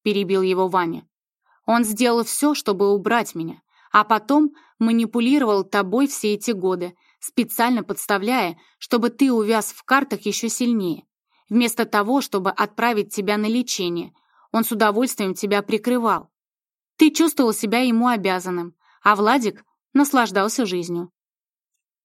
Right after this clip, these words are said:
Казалось, что я лечу в пропасть, а ощущение годливости окутало все тело. Стало противно от самой себя — что я вышла замуж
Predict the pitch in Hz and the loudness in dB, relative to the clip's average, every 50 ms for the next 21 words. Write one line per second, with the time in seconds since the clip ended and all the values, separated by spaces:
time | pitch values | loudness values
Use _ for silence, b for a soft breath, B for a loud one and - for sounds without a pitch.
0 | _ - 247 247 247 294 320 311 269 - - - 247 240 233 233 240 247 240 - | _ 0 0 2 4 4 4 4 2 0 -2 -2 0 0 2 0 0 -2 0 0
1 | 285 269 - - - 277 247 196 - - 165 - - - B B B B B - | -2 -2 -2 -4 -2 0 0 0 -2 -4 -8 -10 -10 -16 B B B B B 2
2 | 208 214 214 - - 240 220 - 277 262 254 240 226 214 226 214 202 214 247 285 | 2 4 2 0 -2 -2 0 2 2 2 2 2 0 0 0 -2 0 0 2 2
3 | 262 233 202 - - 208 190 185 185 - 233 226 - 226 214 214 214 - - 220 | 2 2 -2 -2 -2 0 0 0 0 -4 -6 -4 -2 -2 -2 -2 -4 -4 -4 -6
4 | 214 - - 190 180 165 170 180 - _ _ _ _ _ _ _ _ - - - | -6 -6 -8 -8 -8 -8 -10 -12 -18 _ _ _ _ _ _ _ _ -12 -2 0
5 | 247 240 240 233 240 247 240 240 - - 285 285 233 214 202 196 190 - - 214 | 2 2 2 0 0 -2 -4 -2 0 0 0 2 2 2 0 0 -2 -2 -4 -2
6 | 208 214 220 220 - - - 240 214 214 220 190 170 170 - _ _ _ _ _ | -2 -2 -2 -4 -4 -4 -6 -4 -2 -2 -2 -2 -2 -4 -8 _ _ _ _ _
7 | _ _ _ - - 226 226 226 226 226 277 277 - - 220 208 196 185 214 226 | _ _ _ -6 0 0 2 2 4 4 2 2 2 0 -2 -2 0 0 0 0
8 | 247 240 226 214 208 - | 2 2 0 -2 -4 -8